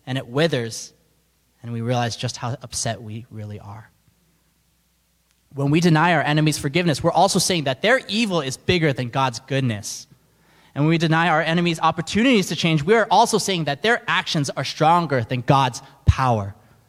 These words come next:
And when we withhold God's love from others, we're forgetting the people that we were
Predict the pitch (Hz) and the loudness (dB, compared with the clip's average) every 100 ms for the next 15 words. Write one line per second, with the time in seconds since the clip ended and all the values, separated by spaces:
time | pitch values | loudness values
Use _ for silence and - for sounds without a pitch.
0 | _ _ _ _ _ _ _ _ 120 117 | _ _ _ _ _ _ _ _ -4 0
1 | 123 165 143 - 135 131 - 110 - 113 | 2 0 -2 -6 -12 -10 -8 -10 -10 -12
2 | 139 - _ 135 131 143 156 - _ _ | -12 -14 _ -6 -6 -6 -12 -16 _ _
3 | _ _ _ - 135 - 139 127 123 120 | _ _ _ -4 -4 -2 -2 -2 -2 0
4 | 131 143 131 120 151 147 92 104 | 0 0 -2 0 -2 -2 -8 -14